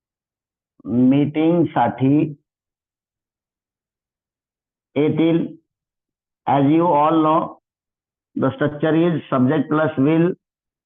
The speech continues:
plus main verb first form, remaining part and full stop. So, पहिलं वाक्य काय लिहिलं आपण? All people will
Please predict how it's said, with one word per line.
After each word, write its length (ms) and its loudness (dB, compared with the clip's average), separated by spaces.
plus 200 -2
main 220 -2
verb 260 0
first 240 -4
form, 240 0
remaining 400 2
part 380 -2
and 380 -4
full 180 -2
stop. 340 -8
So, 140 0
पहिलं 260 0
वाक्य 220 -2
काय 120 2
लिहिलं 180 2
आपण? 300 -2
All 320 0
people 360 -2
will 220 -2